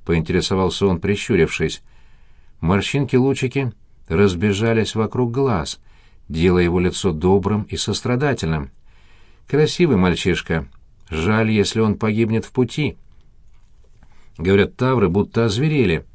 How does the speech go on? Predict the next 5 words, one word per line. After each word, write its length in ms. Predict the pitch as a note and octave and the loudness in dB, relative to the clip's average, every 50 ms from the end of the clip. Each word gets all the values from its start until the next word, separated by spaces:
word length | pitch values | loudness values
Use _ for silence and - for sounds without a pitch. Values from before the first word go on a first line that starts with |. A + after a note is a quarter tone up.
| - - - - - - - - - | -20 -20 -20 -20 -20 -20 -18 -6 0
подстерегают 640 | - F#2 - - - G#2+ G#2+ A2 A#2+ B2 A#2+ A2 - | 0 0 0 2 0 0 0 2 2 2 2 2 0
корабли 380 | - A#2 A#2 A#2 A2 A2 B2 | 0 -2 0 0 2 2 2
на 160 | A#2 A2+ A2+ A2 | 2 2 0 0
каждом 420 | - A#2 A2+ G2 F2+ A2 A2 G2+ | 0 0 0 0 0 -2 -2 -2
квадрате — 640 | - A2 A2 G#2+ G2 A2 A#2 B2 B2 - - B2+ B2 | -2 -2 -2 0 0 0 0 0 0 -2 -4 -6 -6